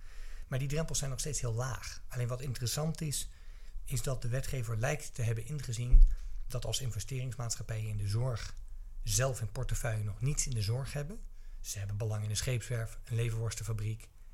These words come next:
een computerfabriek, dat het niet logisch is om die volledig te onderwerpen aan intensieve toets. Ehm, betekent niet dat ze er helemaal buiten gaan vallen,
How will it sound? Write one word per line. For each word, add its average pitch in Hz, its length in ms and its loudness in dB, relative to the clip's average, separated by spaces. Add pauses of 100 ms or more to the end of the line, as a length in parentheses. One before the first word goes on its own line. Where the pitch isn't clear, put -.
een 120 120 -4
computerfabriek, 113 800 0 (300)
dat 127 140 -6
het 117 80 -2
niet 135 160 -2
logisch 110 340 0
is 101 160 -2
om 110 100 -2
die 110 160 -2
volledig 123 360 -2
te - 100 -10
onderwerpen 110 560 0 (240)
aan 113 260 -6
intensieve 110 460 -2
toets. 120 320 -4 (760)
Ehm, 113 380 0
betekent 117 340 -2
niet 147 100 -2
dat 135 140 -4
ze 127 80 -6
er 110 60 -2
helemaal 101 240 -2
buiten 147 320 0
gaan 147 180 -2
vallen, 170 300 -2